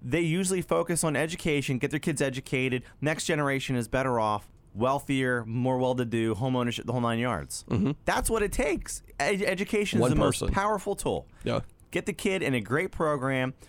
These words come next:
Speaker 1: support them, love them, get them where they go. And you know what? Even the data you showed on broken families,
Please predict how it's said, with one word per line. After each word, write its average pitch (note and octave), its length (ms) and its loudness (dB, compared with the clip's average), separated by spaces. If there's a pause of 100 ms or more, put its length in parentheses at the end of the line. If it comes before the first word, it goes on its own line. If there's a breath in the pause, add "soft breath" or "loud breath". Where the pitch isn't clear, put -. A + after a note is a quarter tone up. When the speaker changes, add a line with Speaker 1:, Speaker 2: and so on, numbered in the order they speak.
(180 loud breath)
Speaker 1:
support - 500 -2
them, F3 220 2
love D#3+ 340 0
them, D3+ 400 0 (440 soft breath)
get E3 140 2
them F#3 100 2
where F3 140 2
they E3+ 120 2
go. C#3+ 160 0 (340 loud breath)
And F3 140 0
you F#3+ 100 0
know A3 80 2
what? G#3 260 0
Even G#3+ 300 0
the F#3+ 80 2
data F3+ 340 2
you D#3+ 140 2
showed D3+ 280 2
on C3+ 120 2
broken C3 340 0
families, E2+ 680 -2